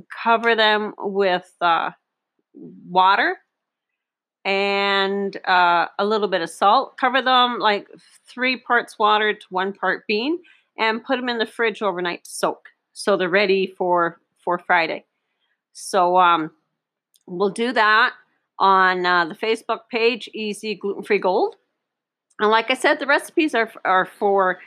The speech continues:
if you do eat gluten, if you don't eat gluten, they're both easy to fix, both easy to follow. And I'll post Thursday night on the Facebook page. I'll post,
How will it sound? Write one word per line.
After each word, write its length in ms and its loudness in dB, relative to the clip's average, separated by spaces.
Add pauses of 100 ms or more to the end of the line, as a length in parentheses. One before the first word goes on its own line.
(260)
if 320 -4
you 360 -8
do 260 -2
eat 240 -2
gluten, 500 -4
if 180 -4
you 60 -4
don't 300 2
eat 240 -2
gluten, 500 0 (880)
they're 180 4
both 300 2
easy 380 -2
to 80 -2
fix, 540 -6 (1040)
both 220 4
easy 240 -2
to 80 0
follow. 480 0 (360)
And 280 0
I'll 160 4
post 800 0 (320)
Thursday 580 0
night 680 -2 (100)
on 260 2
the 60 -2
Facebook 520 -2 (120)
page. 420 -2
I'll 320 4 (240)
post, 540 -2